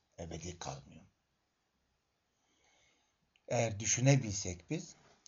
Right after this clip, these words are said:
azabı en hafif olanlardan derken,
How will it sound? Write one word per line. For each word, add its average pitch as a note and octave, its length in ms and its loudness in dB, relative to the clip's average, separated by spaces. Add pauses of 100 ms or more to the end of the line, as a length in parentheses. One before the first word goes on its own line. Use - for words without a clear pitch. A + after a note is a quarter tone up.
(800)
azabı A2+ 420 4
en C#3 140 4
hafif C3+ 340 -2
olanlardan G2+ 760 -2
derken, C#3 480 0